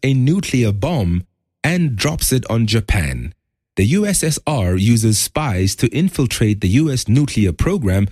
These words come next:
in order to build its own nuclear bomb a few years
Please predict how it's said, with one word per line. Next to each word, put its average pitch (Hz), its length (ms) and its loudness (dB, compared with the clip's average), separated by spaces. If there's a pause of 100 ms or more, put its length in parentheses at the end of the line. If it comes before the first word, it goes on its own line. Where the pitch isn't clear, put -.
in 131 120 2
order 185 200 0
to 165 140 -2
build 151 340 0
its 143 160 -2
own 180 320 2
nuclear 120 400 2
bomb 92 600 0
a 107 100 2
few 156 260 0
years 120 360 2